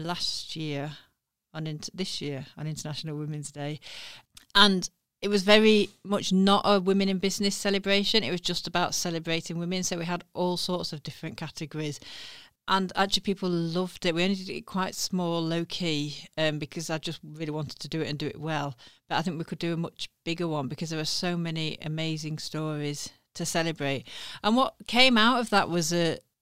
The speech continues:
thing that often comes up with women in the workplace or women in life is a lack of confidence. And I, it, it still surprises me the amount of amazing women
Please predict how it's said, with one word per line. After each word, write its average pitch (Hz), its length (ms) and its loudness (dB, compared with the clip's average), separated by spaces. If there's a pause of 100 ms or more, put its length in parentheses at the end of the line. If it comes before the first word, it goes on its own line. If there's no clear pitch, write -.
(140)
thing 196 200 2
that 175 100 -2
often - 460 0
comes 165 260 0
up 127 100 -2
with 151 360 -2 (400)
women 156 680 -2
in 165 140 0
the 160 100 0
workplace 156 460 0
or 165 80 0
women 170 240 0
in 165 100 -2
life 175 220 2
is 160 100 -6
a 165 60 -2
lack 165 240 -6
of 165 120 -8
confidence. 170 720 -4 (600)
And 180 120 0
I, - 40 2
it, - 220 0
it 175 180 0
still 202 260 2
surprises 185 560 2
me 156 160 -2
the 156 80 0
amount 160 300 -2
of 156 280 -6 (420)
amazing 170 680 2
women 160 400 -2